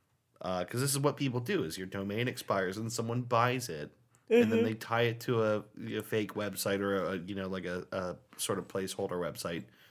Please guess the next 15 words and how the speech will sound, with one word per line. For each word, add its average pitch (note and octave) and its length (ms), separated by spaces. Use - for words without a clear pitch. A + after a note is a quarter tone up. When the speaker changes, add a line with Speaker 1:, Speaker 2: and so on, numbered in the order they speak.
Speaker 1:
that's C3 220
Speaker 2:
<clears throat> - 0
Speaker 1:
just A#2+ 300
a A2+ 60
bunch G2+ 240
of F#2+ 60
junk G2 300
ads. - 540
Speaker 2:
Yes. F3 280
Speaker 1:
And C3 120
that's E3+ 160
what D#3+ 100
happened D3+ 280
to D3 40
them. D#3 340